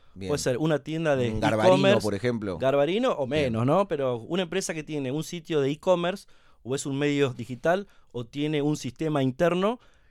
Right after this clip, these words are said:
Speaker 2: que tiene que funcionar las veinticuatro horas.
Speaker 1: Bueno, pongamos mi caso, Fight. Mi empre-, Fight
Speaker 2: Tu empresa
Speaker 1: necesita tener un
Speaker 2: necesi-
Speaker 1: e-commerce que funcione.
Speaker 2: Claro, vos tenés un e-commerce, capaz que es tu sucursal más importante o tu única sucursal, por decirlo
Speaker 1: Bien.
Speaker 2: así, ¿no? Entonces, una caída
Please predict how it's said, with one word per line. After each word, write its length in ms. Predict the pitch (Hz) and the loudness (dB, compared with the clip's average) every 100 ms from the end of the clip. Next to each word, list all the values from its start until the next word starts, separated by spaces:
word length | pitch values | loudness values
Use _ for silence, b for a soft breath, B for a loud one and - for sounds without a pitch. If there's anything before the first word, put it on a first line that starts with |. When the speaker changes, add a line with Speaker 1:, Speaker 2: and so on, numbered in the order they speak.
| _ | _
Speaker 2:
que 120 | - 123 | -10 -4
tiene 180 | 151 | -2
que 120 | 156 139 | 0 0
funcionar 360 | 139 143 143 | -2 -2 0
las 80 | 165 | 0
veinticuatro 460 | 139 117 127 117 104 | -2 0 0 2 -2
horas. 100 | 92 | -4
Speaker 1:
Bueno, 140 | - | -6
pongamos 300 | - 123 143 | -4 0 2
mi 100 | 131 | 2
caso, 300 | 120 101 - | 0 -2 -2
Fight. 380 | 92 101 87 - | 0 0 0 -6
Mi 140 | 101 101 | -4 -2
empre-, 300 | 98 135 117 | 0 0 0
Fight 260 | - 156 160 | 4 4 4
Speaker 2:
Tu 60 | |
empresa 140 | 135 135 | 0 0
Speaker 1:
necesita 340 | 131 147 143 | 0 2 2
tener 420 | 123 127 139 156 B B B - | 2 2 2 2 B B B -2
un 100 | 147 | 0
Speaker 2:
necesi- 200 | 135 143 | 2 2
Speaker 1:
e-commerce 420 | 139 165 175 - | 4 6 4 2
que 120 | 120 | -4
funcione. 420 | 110 117 113 107 | -4 -4 -2 0
Speaker 2:
Claro, 200 | 143 135 | 2 2
vos 100 | 170 | 2
tenés 240 | 180 175 190 | 2 0 0
un 80 | |
e-commerce, 360 | 185 170 208 214 | -2 0 2 2
capaz 320 | 160 - 160 | 0 0 -2
que 140 | - 151 | 0 -4
es 120 | 151 | -2
tu 100 | 160 | -4
sucursal 480 | - 143 139 - 160 | -4 0 0 2 2
más 140 | 151 | 2
importante 500 | 143 131 127 143 170 | 2 0 0 0 4
o 140 | 165 147 | 2 2
tu 120 | 143 | -2
única 300 | 165 165 147 | -2 -2 -4
sucursal, 460 | 131 120 110 107 | -4 -6 0 0
por 140 | 101 104 | 2 0
decirlo 220 | 98 107 | 2 2
Speaker 1:
Bien. 120 | 92 | 2
Speaker 2:
así, 100 | 110 | 2
¿no? 160 | 120 165 B B B | 2 0 B B B
Entonces, 440 | 127 127 175 165 147 | -8 2 2 2 0
una 220 | 190 202 | 2 2
caída 560 | 175 175 185 175 180 | 2 0 2 2 0